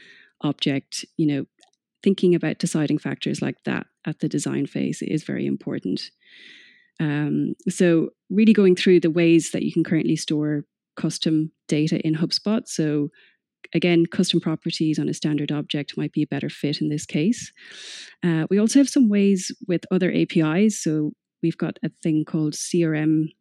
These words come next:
cards, which allows you to create a custom card on a contact object or a company object and feed data from an external system into that card. So you could have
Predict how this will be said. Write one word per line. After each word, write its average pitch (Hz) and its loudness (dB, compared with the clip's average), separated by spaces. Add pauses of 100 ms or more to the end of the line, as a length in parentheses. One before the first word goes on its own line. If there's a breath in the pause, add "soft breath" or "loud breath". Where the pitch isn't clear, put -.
(240)
cards, 196 -2 (1000)
which 175 0
allows 175 2
you 165 4
to 160 2
create 190 0
a 170 0
custom 202 -2
card 151 -4 (340)
on 160 -2
a 160 -2
contact 156 -4
object 147 -8 (140)
or 156 -4
a 135 -6
company 156 -4
object 143 -8 (340 loud breath)
and 170 0
feed - 0
data 156 0
from 147 -8
an 147 -4
external 147 -6
system - -8
into - -6
that - -10
card. - -8 (640 loud breath)
So 151 0
you 151 -2
could - -4
have 147 -2